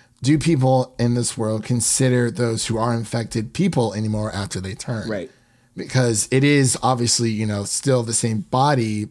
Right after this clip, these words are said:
Speaker 1: but, you know, little maimed and transformed, but that person is eff-, essentially gone. But then again, you also had with, um, with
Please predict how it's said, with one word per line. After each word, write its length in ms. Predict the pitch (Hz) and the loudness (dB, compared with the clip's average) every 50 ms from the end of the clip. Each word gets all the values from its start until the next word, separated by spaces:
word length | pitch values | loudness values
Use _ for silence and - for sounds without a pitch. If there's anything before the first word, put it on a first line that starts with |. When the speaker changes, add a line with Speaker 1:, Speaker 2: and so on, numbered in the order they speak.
| _ - | _ -4
Speaker 1:
but, 260 | - 113 107 104 101 - - | -2 0 0 0 -4 -6 -8
you 140 | 110 104 101 | -8 -6 -6
know, 160 | 98 95 98 | -6 -8 -10
little 560 | 98 101 104 110 120 113 113 113 113 110 - - - _ _ _ - | -10 -10 -6 -4 -4 -2 0 -2 -2 -2 -4 -8 -20 _ _ _ -6
maimed 420 | - 139 147 139 135 131 135 131 127 | -2 0 2 4 4 4 4 4 4
and 140 | 123 117 - | 2 2 2
transformed, 880 | - 135 123 113 107 - - - 110 113 120 107 104 104 104 107 101 - | 2 0 0 0 -2 -4 -2 0 2 2 2 0 0 -2 -2 -4 -4 -2
but 260 | 123 113 107 - 98 | -2 -2 -4 -2 -2
that 200 | - 123 120 - | -2 -2 -2 -4
person 760 | - - 135 135 147 143 - - 113 92 90 92 92 101 113 _ _ _ _ _ _ _ _ _ _ _ _ _ _ _ _ _ _ _ _ _ _ - | -4 0 2 2 2 2 0 -2 -2 -4 -6 -8 -8 -10 -10 _ _ _ _ _ _ _ _ _ _ _ _ _ _ _ _ _ _ _ _ _ _ -2
is 640 | - 131 123 120 117 113 107 107 - - - - - _ - | 0 2 4 4 4 2 2 0 0 0 -2 -4 -6 _ -2
eff-, 380 | - 180 135 - - - - _ - | -2 -2 -2 -4 -10 -20 -20 _ -2
essentially 540 | - 165 - - 233 240 202 - 143 131 117 | -2 0 2 2 0 0 0 0 0 0 0
gone. 440 | 110 120 113 110 98 90 90 90 123 - | 0 0 -2 -2 -2 -6 -10 -12 -10 -4
But 180 | - 151 - - | -4 -4 0 0
then 160 | 175 180 170 | 0 2 2
again, 360 | 160 175 214 220 196 160 135 | 2 2 2 0 0 -2 -2
you 220 | 123 131 147 147 - - | -4 -4 -6 -6 -6 -4
also 360 | 104 120 131 131 - 156 139 | -2 -2 0 0 0 0 -2
had 680 | 131 135 208 214 113 110 104 104 101 101 104 117 120 - _ _ _ _ _ _ _ _ _ _ _ _ _ _ _ _ _ _ _ _ _ | -2 -2 -2 -2 -2 -2 -4 -4 -6 -6 -4 -4 -6 -6 _ _ _ _ _ _ _ _ _ _ _ _ _ _ _ _ _ _ _ _ _
with, 480 | - 117 117 120 123 120 117 110 - _ _ - | -4 -4 -2 0 0 0 -2 -4 -6 _ _ -6
um, 580 | - 113 110 107 107 107 104 104 104 104 95 - _ _ _ _ - - _ _ _ - - - _ _ _ - - _ _ _ _ _ - | -6 -4 -4 -4 -4 -6 -6 -8 -8 -10 -12 -16 _ _ _ _ -20 -20 _ _ _ -20 -20 -20 _ _ _ -20 -20 _ _ _ _ _ -10
with 640 | - 117 120 127 123 123 117 - - - - - - | -6 -2 0 0 2 2 0 -2 -6 -16 -20 -20 -20